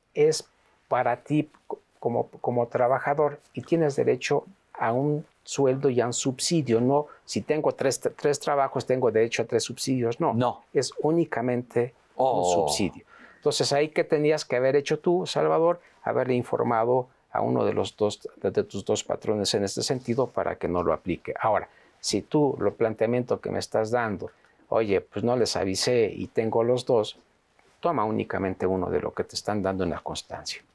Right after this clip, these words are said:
Speaker 2: Uno solamente.
Speaker 1: Sí.
Speaker 2: Y no puedo aplicar más.
Speaker 1: Sí.
Speaker 2: Y para evitar eso, ¿cómo lo corrijo para que no se lo sigan haciendo mis patrones en
Speaker 1: Infórmales.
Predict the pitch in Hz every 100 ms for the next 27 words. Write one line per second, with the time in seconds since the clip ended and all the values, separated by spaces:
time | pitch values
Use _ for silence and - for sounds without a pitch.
0 | _ 135 143 110 - 113 104 92 76 -
1 | 123 _ - - _ - 117 113 110 113
2 | 107 104 95 95 85 71 - - 143 -
3 | - - _ _ - _ _ - 131 135
4 | 135 143 147 143 160 165 160 - 165 156
5 | - 147 147 147 135 135 123 131 139 -
6 | 110 107 117 117 131 127 123 113 110 120
7 | 113 107 104 120 120 104 - 98 104 113
8 | 117 - 101 98 - _ _ _ 160 156
9 | - 131 117 107 120 -